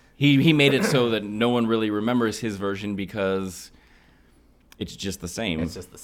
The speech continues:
Speaker 2: same. Hmm. Good man. Good man. So, since we're talking about this, where, where someone can remake something, so it's kind of weird. Like, I feel like with the standards for cinema,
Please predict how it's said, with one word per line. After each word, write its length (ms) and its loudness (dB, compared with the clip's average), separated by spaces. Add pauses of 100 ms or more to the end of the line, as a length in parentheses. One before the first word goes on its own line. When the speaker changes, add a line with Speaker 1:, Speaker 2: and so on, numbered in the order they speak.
Speaker 2:
same. 160 -10 (320)
Hmm. 140 -12 (380)
Good 160 -12
man. 260 -10 (200)
Good 140 -20
man. 180 -18 (1200)
So, 380 2
since 240 -10
we're 80 -8
talking 400 -2
about 240 -4
this, 200 -12
where, 360 -6 (100)
where 420 -8 (1500)
someone 300 -2
can 220 -6
remake 400 -6
something, 340 -14
so 200 -4
it's 140 -6
kind 160 -2
of 80 -4
weird. 300 -2
Like, 140 -4
I 60 -4
feel 160 -8
like 180 -6
with 160 -8
the 80 -14
standards 480 -6
for 140 -12
cinema, 500 -10